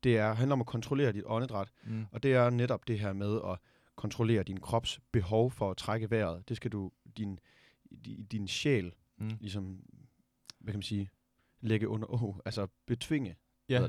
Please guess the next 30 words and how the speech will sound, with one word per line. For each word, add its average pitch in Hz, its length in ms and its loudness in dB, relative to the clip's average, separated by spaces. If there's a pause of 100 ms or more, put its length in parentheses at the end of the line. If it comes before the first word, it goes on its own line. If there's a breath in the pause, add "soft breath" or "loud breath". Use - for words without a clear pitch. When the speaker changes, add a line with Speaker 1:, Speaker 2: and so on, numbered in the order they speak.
Speaker 1:
det. - 20 -14 (220)
Speaker 2:
og 117 100 4
jeg 120 100 4
tænker 147 260 0
også, 117 280 0 (100)
at, - 260 -6
øh, 92 440 -4 (720)
selvom 120 340 -4
det 101 120 -8
måske 107 260 -4
ikke, 113 100 -4
de 120 120 -4
vil 113 100 -4
nok 110 160 -2
ikke, 120 160 -6 (280)
øh, 98 140 -4
hinduerne 117 500 -2
vil 90 160 -6
nok 92 180 -4
ikke 95 120 -6
bruge 101 300 0
ordet 90 100 -4
mindfulness 92 840 -6
omkring 95 480 -8
det, 95 120 -4
de 98 80 -6
laver, 98 400 -2 (220)
øh, 82 340 -4 (140)
som - 240 -12
sådan. 104 300 -6